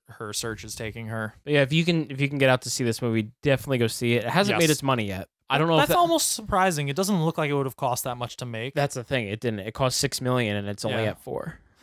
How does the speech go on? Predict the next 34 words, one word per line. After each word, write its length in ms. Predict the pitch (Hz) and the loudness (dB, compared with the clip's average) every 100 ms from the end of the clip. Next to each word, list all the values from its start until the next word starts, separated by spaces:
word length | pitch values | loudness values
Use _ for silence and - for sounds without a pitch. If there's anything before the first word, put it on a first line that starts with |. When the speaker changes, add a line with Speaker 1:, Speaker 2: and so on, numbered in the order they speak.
| - | -12
Speaker 2:
So 400 | - 139 123 120 | -2 2 4 4
Speaker 1:
Yeah, 60 | |
people 160 | 147 277 | 2 2
need 160 | 277 220 | 2 2
to 80 | |
go 300 | 180 165 160 | 2 4 4
support 420 | 143 147 - 131 - | 2 -2 -2 -2 -2
this 220 | 120 - | -8 -6
movie. 480 | 117 117 117 123 - - _ - | -6 -6 -6 -8 -10 -20 _ -8
It 80 | 151 | 2
doesn't 220 | 196 202 | 4 4
deserve 400 | 180 143 156 147 | 0 0 2 0
to 80 | 131 | -4
fail. 680 | - 135 110 101 104 - _ _ - | -10 -8 -8 -8 -12 -16 _ _ -6
Speaker 2:
Yeah, 280 | 147 107 101 | 0 0 2
Speaker 1:
'Cause 100 | 170 | 4
Speaker 2:
well, 260 | 175 160 | 4 4
I 60 | 175 | 4
Speaker 1:
it's 40 | |
Speaker 2:
was 120 | 196 170 | 4 6
gonna 140 | 160 | 4
Speaker 1:
not 60 | 151 | 6
a 20 | |
Speaker 2:
say, 100 | 165 | 6
like, 120 | 139 | 6
Speaker 1:
failure 220 | 131 127 | 4 0
of 60 | 120 | -2
a 60 | 117 | -2
movie. 460 | 123 117 104 107 | -4 -4 -6 -4
Speaker 2:
I 80 | 135 | 2
don't 180 | 165 175 | 4 4
know 260 | 160 151 143 | 4 4 4
if 120 | - | 0
the 220 | 131 | -6